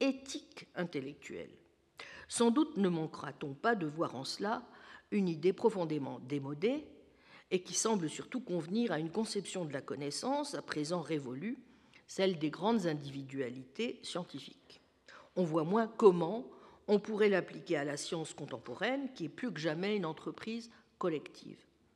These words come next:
Y renoncer toutefois serait d'une certaine manière donner raison à certains,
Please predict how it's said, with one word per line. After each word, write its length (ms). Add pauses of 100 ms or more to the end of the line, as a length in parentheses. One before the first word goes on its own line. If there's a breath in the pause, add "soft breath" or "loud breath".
(340)
Y 100
renoncer 400
toutefois 580 (320 loud breath)
serait 240
d'une 160
certaine 380
manière 380 (280 loud breath)
donner 320
raison 480 (420 loud breath)
à 80
certains, 500